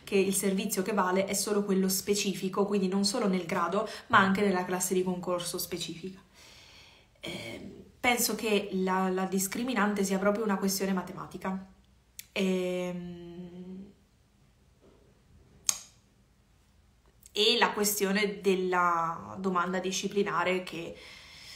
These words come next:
comunque vale un, un tot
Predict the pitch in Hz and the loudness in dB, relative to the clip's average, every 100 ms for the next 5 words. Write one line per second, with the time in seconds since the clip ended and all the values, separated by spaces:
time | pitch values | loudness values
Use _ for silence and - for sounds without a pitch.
0 | - - - 202 202 202 202 180 175 170 | -18 -18 -4 2 4 2 0 0 4 4
1 | 170 170 - - _ _ - 175 165 190 | 2 -6 -10 -18 _ _ -18 -12 -2 0
2 | 190 160 160 - - - - | 0 -2 -4 -6 -4 -4 -4